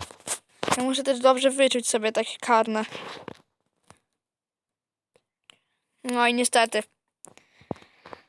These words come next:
Zresztą to skąd ja mogłem wiedzieć?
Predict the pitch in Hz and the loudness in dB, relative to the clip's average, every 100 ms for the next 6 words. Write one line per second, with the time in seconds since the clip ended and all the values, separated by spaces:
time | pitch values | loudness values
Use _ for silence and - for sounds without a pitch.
0 | - - - - - - - - - - | -18 -18 -14 -12 -12 -14 -14 -14 -16 -18
1 | - _ - _ - 240 277 269 269 277 | -20 _ -20 _ -12 -8 -6 -8 -2 -2
2 | 233 220 226 220 220 220 214 220 - | 0 0 0 -2 -4 -4 -2 -6 -10